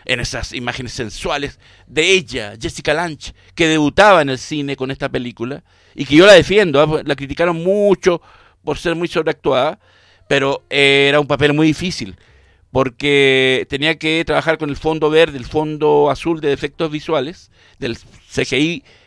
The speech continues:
que en esa época era muy, muy en pañales, y tuvo que imaginar todo, porque las escenas que vemos con este gran gigante, en estos brazos mecánicos, ella tenía que simular todo, entonces era muy difícil,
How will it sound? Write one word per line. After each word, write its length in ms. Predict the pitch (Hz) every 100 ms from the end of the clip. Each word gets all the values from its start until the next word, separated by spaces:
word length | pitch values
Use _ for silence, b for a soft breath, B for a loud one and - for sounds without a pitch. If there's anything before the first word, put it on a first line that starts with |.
| _
que 100 | 135
en 40 |
esa 140 | 135 151
época 240 | 143 139
era 160 | 127 120
muy, 480 | 120 135 165 147 120
muy 460 | 135 143 135 123
en 60 | 113
pañales, 600 | 123 127 117 117 160 _ b b b -
y 100 | 127
tuvo 180 | 165 160
que 100 | 151
imaginar 380 | 147 143 147
todo, 440 | 131 170 175 117 - _ _ _ _
porque 300 | 127 117 127
las 100 | 117
escenas 300 | - 156 156
que 100 | 147
vemos 260 | 143 156 -
con 160 | 139
este 280 | 135 - 143
gran 420 | 123 156 156 139
gigante, 760 | - 131 147 151 117 - 135 - b b b b b -
en 160 | 120
estos 260 | 123 131 107
brazos 400 | 139 147 - 139
mecánicos, 680 | 113 - 156 135 - 151 - b b b
ella 240 | - 151 139
tenía 180 | 151
que 80 | 139
simular 400 | - 135 127 147
todo, 380 | - 160 131 104
entonces 580 | - 143 151 165 156 139
era 140 | 147
muy 140 | 156 165
difícil, 400 | 127 113 90